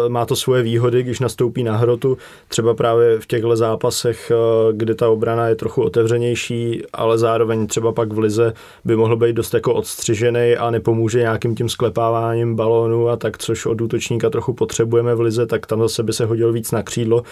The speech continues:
takže tam na to úplně názor nemám, no. Ale, ale jak jsem říkal na začátku, tak abych to uzavřel, eh, nebyl jsem o něm úplně přesvědčený a příjemně mě překvapil a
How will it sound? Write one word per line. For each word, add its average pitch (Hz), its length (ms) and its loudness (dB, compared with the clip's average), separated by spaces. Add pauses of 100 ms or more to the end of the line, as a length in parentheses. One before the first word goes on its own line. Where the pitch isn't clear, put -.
(280)
takže 107 300 0
tam 123 240 0
na 117 80 2
to 123 160 0
úplně 123 280 0
názor 120 340 2
nemám, 110 380 -2
no. 98 180 -10 (160)
Ale, 104 380 -2 (480)
ale 110 220 -4 (380)
jak 110 280 -2
jsem 113 200 -2
říkal 113 260 -2
na 110 60 0
začátku, 113 580 -2 (680)
tak 110 180 -6
abych 110 180 0
to 120 120 0
uzavřel, 113 800 2
eh, 110 480 0 (640)
nebyl 120 440 2
jsem 123 220 0 (140)
o - 140 -2
něm 117 120 2
úplně 117 280 0
přesvědčený 117 680 0
a 107 380 -4
příjemně 110 360 -2
mě 110 140 0
překvapil 110 640 -2
a 107 300 -4